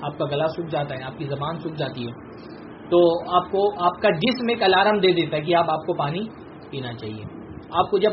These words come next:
کھانے کی ضرورت ہوتی ہے، جسم کو انرجی کی ضرورت ہوتی ہے، تو کیا ہوتا ہے؟ آپ کا پیٹ جو ہے وہ آپ کے دماغ تک یہ سگنل پہنچا دیتا ہے بھوک کے، اور آپ کو پتہ چل جاتا ہے کہ اب کھانے کی ضرورت ہے، ہے نا؟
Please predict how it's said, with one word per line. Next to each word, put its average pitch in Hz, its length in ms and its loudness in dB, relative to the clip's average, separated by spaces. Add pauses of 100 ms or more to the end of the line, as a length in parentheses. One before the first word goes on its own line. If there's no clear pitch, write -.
کھانے 185 300 0
کی 233 100 0
ضرورت 208 300 4
ہوتی 185 160 2
ہے، 180 60 2
جسم 175 240 -2
کو 175 80 -2
انرجی 170 360 0
کی 208 60 -2
ضرورت 180 300 0
ہوتی 143 220 -4
ہے، 143 40 -2
تو 156 80 -2
کیا 190 120 4
ہوتا 156 240 4
ہے؟ 117 60 -8 (1160)
آپ 139 180 -6
کا 160 160 2
پیٹ 190 240 2
جو 180 60 6
ہے 180 60 6
وہ 180 100 4
آپ 170 160 4
کے 175 60 0
دماغ 170 320 2
تک 175 160 -4
یہ 175 40 4
سگنل 160 380 -2
پہنچا 160 300 0
دیتا 151 240 -2
ہے 170 60 2
بھوک 175 260 0
کے، 165 80 -8 (580)
اور 135 120 -6
آپ 139 180 -6
کو 143 60 -6
پتہ 147 160 -4 (100)
چل 151 120 -6
جاتا 143 220 -4
ہے 143 60 -2
کہ 143 180 -4
اب 165 60 0 (600)
کھانے 143 240 -4
کی 139 220 -4
ضرورت 123 340 -8
ہے، 120 60 -8
ہے 135 220 -10
نا؟ 185 80 -4